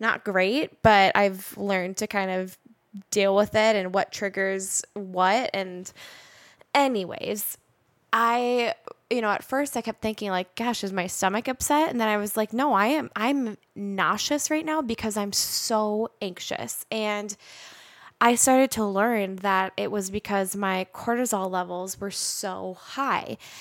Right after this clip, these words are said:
And if you are not sure what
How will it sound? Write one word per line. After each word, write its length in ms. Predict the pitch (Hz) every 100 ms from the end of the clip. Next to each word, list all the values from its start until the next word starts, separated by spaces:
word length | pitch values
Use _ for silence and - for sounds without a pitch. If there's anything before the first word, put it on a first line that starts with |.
| - -
And 420 | - 208 196 196 - _ _ _ - _
if 240 | 220 - 226
you 300 | 226 202 -
are 160 | 196 196
not 320 | 196 190 -
sure 400 | - - 247 220
what 340 | 190 190 -